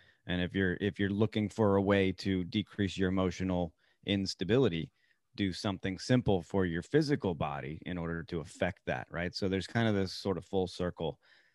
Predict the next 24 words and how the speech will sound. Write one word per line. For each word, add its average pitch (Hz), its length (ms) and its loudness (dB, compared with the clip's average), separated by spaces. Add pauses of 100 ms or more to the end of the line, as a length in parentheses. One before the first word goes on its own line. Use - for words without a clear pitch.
(160)
Um, 85 420 -2
but 107 160 6
movementality 139 960 6
is, 113 240 2
uh, 110 160 0
is 107 160 -4
simply 120 720 0
a 107 140 2
word, 107 420 4
I 107 80 6
think, 104 280 -2
that 98 120 2
has 101 400 2
meaning 104 540 2
to 95 140 -2
many 87 260 0
people, 92 420 0
but 90 160 0
it 98 80 0
hasn't 120 380 0
really 87 300 0
been 82 200 -2
defined 76 460 -4
yet. 85 200 0